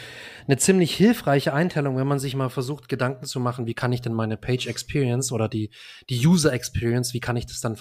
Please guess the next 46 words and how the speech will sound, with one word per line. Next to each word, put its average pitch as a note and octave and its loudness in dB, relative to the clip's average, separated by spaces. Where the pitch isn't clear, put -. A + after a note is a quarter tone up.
auf A2 -8
meiner A2 0
Website A#2 0
verbessern? A#2 -2
Ähm, B2+ 4
für D3+ 2
mich D#3+ 6
ist - 2
zum F3 6
Beispiel E3 6
sehr, D#3 4
sehr D#3 4
relevant, D3 4
ähm, C3+ 4
dass C3 0
die C3+ -4
Seite C#3 2
schnell C3 -2
lädt. A#2+ 0
Ne, C3 0
ich D3+ 0
hatte C#3+ -2
das C3 -4
immer D#3 -2
in D3+ -2
der C#3 0
Vergangenheit, C3+ -4
immer G#3 6
wieder F#3+ 4
das E3 2
Problem D#3+ 4
bei E3 6
eigenen E3+ 2
Projekten E3+ 0
gehabt D#3+ -2
und C3+ -4
auch C3+ -2
bei A#2 -2
Kundenprojekten. E3+ -2
Und C3 -2
aktuell C3 -2
hatte B2 0
ich A2+ -10
auch, C#3 -2
äh, C#3 -2
gestern, C#3+ -2